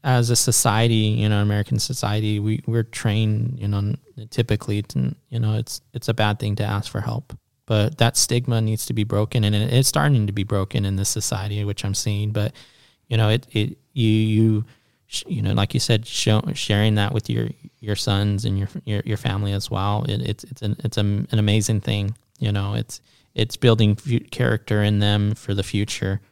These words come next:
you know, and getting them prepared for life, you know, and we need more positivity like that in, in this world. So, you know, I, I'm, you know, again, as a, as a, as a parent and, uh,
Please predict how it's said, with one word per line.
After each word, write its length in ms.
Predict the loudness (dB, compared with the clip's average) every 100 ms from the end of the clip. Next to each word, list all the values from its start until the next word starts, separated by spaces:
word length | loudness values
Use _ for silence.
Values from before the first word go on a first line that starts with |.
| _ _ -6
you 140 | -2
know, 160 | 0 0
and 120 | 0
getting 240 | 0 0
them 100 | -2
prepared 400 | -4 -8 -4 -4 -2
for 120 | -4
life, 380 | -2 -4 -6 -6
you 140 | -4
know, 220 | -4 -4
and 220 | -2 -4 -6 -12 _ _
we 100 | -2
need 180 | 2 2
more 200 | 4 4
positivity 720 | 6 6 4 0 -2 0 0 0
like 260 | -2 -2
that 300 | -2 -2 -2 -4
in, 220 | -2 0
in 140 | 0
this 260 | 0 -2 -2
world. 340 | 0 0 0 -4
So, 400 | -2 -2 -2 -4 -12 _ _
you 120 | -4 -2
know, 140 | 0
I, 240 | 0 -2 -2
I'm, 240 | -2 -2 -4 _ _ _ -2
you 100 | 0
know, 140 | 2
again, 380 | 0 0 -2 -4 _ -4
as 260 | 0 0
a, 80 | -2 -4 -2
as 160 | 2
a, 180 | 2 0 0
as 180 | -2 2
a 40 |
parent 320 | 4 4 4
and, 180 | 2 -2 -6
uh, 100 | -4